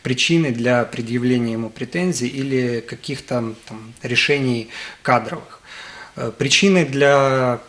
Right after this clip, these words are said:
смены руководителя фракции стало то, что по факту, ну, уже, наверное, порядка двух месяцев Сергей Михайлович абсолютно никак не контактирует и не общается с той фракцией, которую он, собственно, взялся возглавлять.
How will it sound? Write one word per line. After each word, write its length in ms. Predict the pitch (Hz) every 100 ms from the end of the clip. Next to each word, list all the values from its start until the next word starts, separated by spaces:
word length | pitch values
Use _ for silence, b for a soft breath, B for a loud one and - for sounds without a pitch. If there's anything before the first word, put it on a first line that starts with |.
| -
смены 640 | - - 147 143 135 123 120
руководителя 840 | 123 120 131 127 120 123 127 120 120
фракции 540 | - 190 185 - 131
стало 360 | - 147 147 131
то, 200 | 175 175
что 340 | - 131 123 120
по 80 | 139
факту, 440 | - 160 151 - 123
ну, 380 | 131 139 123
уже, 160 | 123 131
наверное, 500 | 131 127 123 123 113 - - _ -
порядка 420 | 127 131 - 123 - -
двух 400 | 123 131 135 -
месяцев 560 | 135 151 - 123 - - B B
Сергей 300 | - 135 135
Михайлович 560 | 127 127 160 143 - - B B B -
абсолютно 460 | - - 165 156
никак 380 | 127 127 147 143
не 80 | 131
контактирует 880 | 131 127 131 - - 165 143 127 127
и 20 |
не 140 | 131
общается 540 | 123 - 151 131 - 131
с 60 |
той 120 | -
фракцией, 480 | 120 165 180 - 127
которую 360 | - - 143 127
он, 40 |
собственно, 400 | 127 123 - 131
взялся 480 | 117 113 139 135 131
возглавлять. 720 | 123 117 127 127 117 104 -